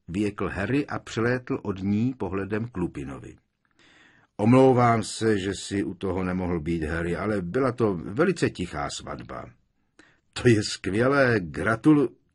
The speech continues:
dobrá, dobrá. Na to, abychom si v klidu popovídali o všem, co je nového, bude dost času později.“ Zahřímal Moody do všeobecné vřavy a v kuchyni okamžitě zavládlo ticho.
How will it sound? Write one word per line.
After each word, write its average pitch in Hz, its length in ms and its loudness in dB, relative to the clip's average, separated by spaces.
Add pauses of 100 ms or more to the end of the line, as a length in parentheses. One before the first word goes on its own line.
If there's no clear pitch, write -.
dobrá, 135 440 6
dobrá. 92 480 0 (580)
Na 123 180 4
to, - 260 0
abychom 120 360 0
si 87 140 -4
v - 80 -18
klidu 151 280 0
popovídali 131 680 0
o 117 80 -6
všem, 123 260 0
co 120 100 0
je 113 120 4
nového, 110 400 2
bude 101 220 0
dost 92 280 -4
času 90 300 -4
později.“ 87 640 -2 (600)
Zahřímal 95 760 -2
Moody 123 640 0 (100)
do 87 160 -8
všeobecné 85 600 -8
vřavy 131 440 -2 (720)
a 98 120 2
v - 100 -16
kuchyni 165 460 -2
okamžitě 113 600 -6
zavládlo 73 500 -10
ticho. 82 360 -18